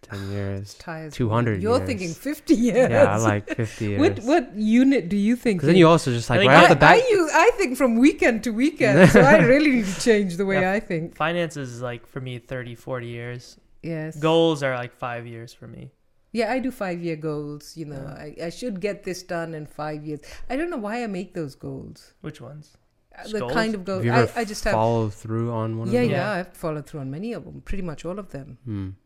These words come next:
Speaker 2: I, I needed to, um, get my doctorate. I needed to, um, write a book. I needed to get into administration. Uh, you know,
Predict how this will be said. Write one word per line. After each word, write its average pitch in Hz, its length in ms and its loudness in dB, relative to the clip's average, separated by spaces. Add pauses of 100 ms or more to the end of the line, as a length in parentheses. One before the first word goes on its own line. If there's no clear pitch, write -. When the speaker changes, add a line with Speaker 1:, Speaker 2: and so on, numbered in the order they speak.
Speaker 2:
I, 170 200 -6 (120)
I - 20 -8
needed 165 500 -10
to, 160 380 -10 (480)
um, 147 600 -8 (180)
get 160 160 -10
my 143 80 -12
doctorate. 180 840 -8
I 151 100 -8
needed 147 520 -14
to, 139 580 -14 (120)
um, 131 480 -18
write 135 240 -14
a 127 40 -18
book. 185 720 -12
I 139 120 -12
needed 139 440 -16
to 135 600 -14
get 135 180 -14
into 139 260 -10
administration. 175 920 -14
Uh, 156 60 -16
you 190 160 -12
know, 185 100 -8